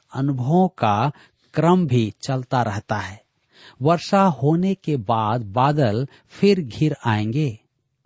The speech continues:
बुढ़ापे में आप मनोरंजन हेतु कहीं जाकर आनंद ले सकते हैं, परंतु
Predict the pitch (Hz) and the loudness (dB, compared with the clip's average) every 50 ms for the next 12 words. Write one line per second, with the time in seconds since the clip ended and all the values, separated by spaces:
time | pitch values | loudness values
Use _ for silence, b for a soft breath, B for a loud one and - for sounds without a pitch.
0 | _ - 117 143 175 165 156 196 214 208 - 233 214 180 151 147 151 - - - | _ -6 -2 0 0 2 4 2 2 2 2 0 2 2 2 0 0 -2 -4 -2
1 | 123 139 151 - - 131 123 117 113 113 120 131 139 147 135 180 180 160 120 117 | 0 0 0 0 -2 -2 0 0 0 0 2 2 0 0 0 0 0 0 0 -2
2 | 113 107 _ - 156 170 170 B B B B - - 165 165 170 208 185 143 131 | -2 -4 _ -2 -2 -2 -2 B B B B -2 0 0 2 0 -2 -2 -2 -2
3 | 139 139 147 _ - 160 156 143 _ - 127 123 127 147 151 156 143 127 127 127 | -2 -2 -2 _ 0 0 0 -2 _ -2 0 0 2 2 0 0 0 -2 -4 -4
4 | 120 - - 110 104 _ _ - 147 143 131 117 151 160 135 110 - b b b | -6 -8 -12 -14 -14 _ _ -4 -2 -2 0 2 2 2 2 0 -4 b b b
5 | b b _ - 123 113 107 98 92 - _ - 147 185 | b b _ -2 0 0 0 -2 -4 -6 _ -2 -2 -2